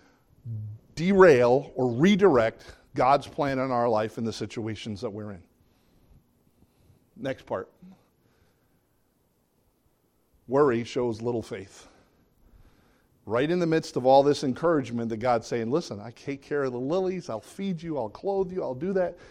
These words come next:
Don't," and he says, "O ye of little faith."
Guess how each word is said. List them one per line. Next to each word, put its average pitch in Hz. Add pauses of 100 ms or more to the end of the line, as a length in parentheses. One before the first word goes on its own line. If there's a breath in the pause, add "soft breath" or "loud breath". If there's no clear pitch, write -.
(160 loud breath)
Don't," 185
and 120
he 123
says, 120 (100)
"O 151
ye 120
of 104
little 98 (220)
faith." -